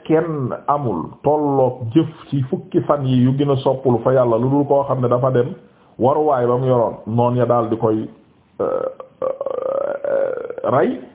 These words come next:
ba pare reyaa tuur deretam rey ko. Waaw. Moo tax Imaam al-Hafiz ne lii moom day gën a dëgëral ne loolu Imaam Ibn Battal wax booy, euh, kii bu njëkk boobu, que ne waa ji da dul ñibbisi,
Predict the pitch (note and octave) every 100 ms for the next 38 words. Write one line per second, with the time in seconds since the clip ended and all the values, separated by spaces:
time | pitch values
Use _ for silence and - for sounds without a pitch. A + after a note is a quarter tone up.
0 | - A2+ B2+ A#2+ A2+ A#2 A#2 G#2+ - C3
1 | B2+ A#2 A2 G#2+ G2+ G#2 G2 F2+ - -
2 | _ _ _ F#2 E2 - - - - -
3 | _ - _ - F#2+ C3 C#3 C3+ C3+ B2+
4 | B2+ B2+ B2 B2 A#2+ B2 B2+ C#3+ D3 D3+
5 | D3+ D3 C#3+ C3+ B2 A#2 B2 B2 C#3+ D#3+
6 | D#3+ E3 D#3 D3 C3+ B2+ B2+ A#2+ A#2 A2
7 | A2+ B2 C#3 C3 - B2+ - E3 E3 D#3+
8 | D#3+ - C3 B2+ G2 - - - - -
9 | - E3 F3 F3+ F3+ E3 E3 F#3+ F3 D3
10 | C3